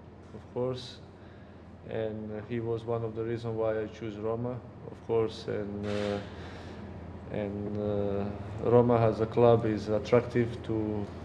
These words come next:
to the players and also to me, and I'm very happy to be part of this big club. And as you said, uh, only Frank Lampard has more games with Jose than, than me, and I will try to,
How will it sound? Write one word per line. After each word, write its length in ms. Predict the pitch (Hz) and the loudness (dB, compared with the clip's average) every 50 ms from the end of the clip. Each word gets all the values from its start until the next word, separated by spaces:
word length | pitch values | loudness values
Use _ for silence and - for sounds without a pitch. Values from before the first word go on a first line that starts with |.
| - - - - - - | -12 -12 -12 -10 -6 -4
to 80 | - | -2
the 120 | 107 110 101 | 0 0 0
players 680 | - 113 117 120 123 123 120 117 113 117 117 - - 110 | 4 6 10 12 12 12 12 12 10 8 4 -2 -4 -2
and 160 | 113 110 110 | 0 2 4
also 280 | 113 113 107 - 120 | 4 2 2 0 -4
to 180 | - - 117 110 | -4 0 0 0
me, 360 | 110 110 120 120 120 117 117 | 2 4 4 4 4 6 6
and 240 | 110 107 107 107 107 | 4 4 4 2 2
I'm 140 | 107 107 107 | 0 2 4
very 180 | 110 110 107 | 4 4 6
happy 260 | 107 110 107 - 104 95 | 6 4 2 0 -2 -2
to 120 | - 107 | -2 0
be 120 | 98 110 | 0 0
part 360 | 107 - - 113 110 110 - - | 2 4 6 6 6 6 4 0
of 140 | 104 98 | -2 -2
this 140 | 110 110 101 | -2 -2 -2
big 200 | 107 113 117 113 | 0 0 0 2
club. 300 | - 117 117 123 131 127 - - - - - - - - - - - - - - - - - - - - - - - | 4 6 6 6 6 4 2 -8 -10 -10 -10 -12 -12 -12 -12 -12 -12 -12 -12 -12 -12 -12 -12 -12 -12 -12 -10 -6 0
And 380 | - 113 110 110 110 110 110 104 | 2 2 4 4 2 0 2 4
as 200 | 120 117 113 107 | 6 6 6 4
you 60 | 110 | 2
said, 280 | - - - 117 113 117 - - - - - - - 120 | 2 6 6 6 6 6 2 -8 -10 -10 -10 -8 -2 2
uh, 720 | 117 117 113 113 113 113 110 110 110 107 110 107 107 107 101 - - - - - - - - - - - - - - | 4 4 6 6 6 6 4 4 4 4 4 4 2 2 0 -2 -6 -10 -12 -12 -10 -10 -10 -10 -8 -8 -6 0 4
only 220 | 123 123 120 117 | 4 6 6 4
Frank 320 | 117 - 127 120 113 117 | 4 6 6 6 6 6
Lampard 420 | 117 120 120 117 117 123 120 110 104 95 - - - - - - | 6 6 6 6 8 6 6 6 4 2 -6 -8 -10 -8 -4 0
has 220 | 117 117 113 113 | 4 4 4 4
more 220 | 120 117 117 113 | 6 6 6 6
games 360 | 113 113 117 113 113 107 104 107 | 6 6 4 4 4 4 0 -2
with 220 | 107 107 101 104 | -2 -2 0 2
Jose 360 | 113 110 110 104 107 117 110 | 4 4 4 4 4 2 2
than, 200 | 104 107 107 104 104 104 - | 4 2 0 0 0 0 2
than 200 | 113 110 110 110 | 2 2 2 4
me, 260 | 117 120 117 113 107 | 4 4 6 4 4
and 220 | 104 104 104 104 | 2 2 2 4
I 80 | 107 113 | 4 4
will 140 | 110 110 101 | 4 4 0
try 300 | - - 120 113 110 110 | 2 6 6 6 6 6
to, 340 | - - 117 113 110 110 | 2 0 0 0 0 0